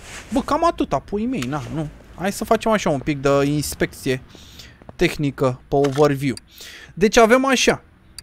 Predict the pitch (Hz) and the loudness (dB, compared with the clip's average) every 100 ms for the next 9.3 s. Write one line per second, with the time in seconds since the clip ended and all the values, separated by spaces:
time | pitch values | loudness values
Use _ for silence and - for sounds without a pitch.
0 | _ - _ _ _ - - - 147 165 | _ -20 _ _ _ -20 -18 -4 4 8
1 | 170 170 151 170 196 202 180 131 120 151 | 10 8 6 2 2 0 0 -2 0 0
2 | 151 131 160 170 156 160 127 - 147 113 | 0 2 0 0 0 0 0 -4 -4 -4
3 | 131 160 - - - _ - - - _ | -4 -4 -4 -8 -12 _ -20 -20 -20 _
4 | _ - - 143 127 156 202 196 - 151 | _ -10 0 0 0 -2 -2 -4 -4 -4
5 | 139 175 156 127 120 156 - - - - | -4 -4 -4 -4 -4 -4 -6 -12 -12 -4
6 | 156 127 156 165 120 104 - - 117 156 | -4 -2 -2 -2 -6 -10 -12 -4 2 2
7 | 127 143 156 147 - 113 120 151 110 110 | 2 0 -2 -4 -6 -6 -2 -2 -2 -8
8 | 131 113 104 113 110 104 104 101 - _ | -8 -8 -8 -12 -12 -12 -12 -14 -18 _
9 | - 156 151 | 0 2 2